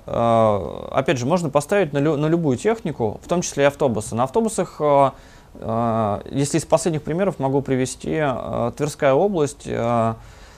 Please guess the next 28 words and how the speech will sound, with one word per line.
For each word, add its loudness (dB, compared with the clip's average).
школа 6
Олимпийского 2
резерва, 4
м, -4
э, -2
хоккейная 0
школа 0
Олимпийского -4
резерва, 0
вот -6
как -18
раз 0
они -2
в -8
связи -2
с, -8
э, 0
последними -2
событиями, -2
когда -4
вот -2
была 4
трагедия, 0
д-, -4
детишки -4
попали 2
в 4
аварию, 2